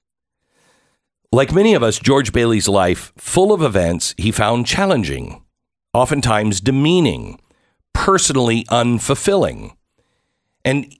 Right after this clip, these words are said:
even though he's willing to sacrifice his own happiness for the good of others, that is, in today's life, in today's world, heroic.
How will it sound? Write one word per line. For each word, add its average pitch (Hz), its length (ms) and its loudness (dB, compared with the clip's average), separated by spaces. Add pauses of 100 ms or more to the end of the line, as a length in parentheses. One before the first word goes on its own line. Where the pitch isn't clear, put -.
(120)
even 214 340 2
though 135 180 2
he's 107 260 -2
willing 107 300 0
to 87 80 -2
sacrifice 123 760 -2
his 87 160 -4
own 85 220 0
happiness 139 840 -2 (140)
for 95 160 -4
the 95 80 0
good 95 160 0
of 90 100 0
others, 82 540 -4 (880)
that 92 320 0
is, 67 300 -6
in 71 180 -8
today's 107 680 -4
life, 67 480 -6
in 64 120 -14
today's 92 360 -4
world, 65 440 -8 (760)
heroic. 104 760 -2